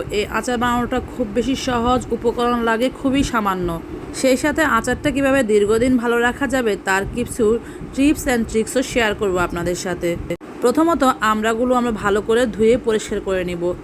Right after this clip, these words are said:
এরপরে খোসা ছাড়াবো। খোসা ছাড়ানোর পরে আমড়া ধোয়া যাবে না, যেহেতু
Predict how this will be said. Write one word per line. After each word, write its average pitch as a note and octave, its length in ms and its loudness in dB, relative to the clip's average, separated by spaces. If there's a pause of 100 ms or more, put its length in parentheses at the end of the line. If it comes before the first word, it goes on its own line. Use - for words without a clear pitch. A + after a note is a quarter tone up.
(140)
এরপরে A#3+ 400 2
খোসা A3 300 -6
ছাড়াবো। F#3 360 0 (120)
খোসা A3+ 260 -4
ছাড়ানোর C4+ 400 2
পরে A3+ 160 4 (200)
আমড়া G3 280 0
ধোয়া F#3+ 260 0
যাবে F#3 260 0
না, A#3+ 60 0 (100)
যেহেতু G#3 240 -2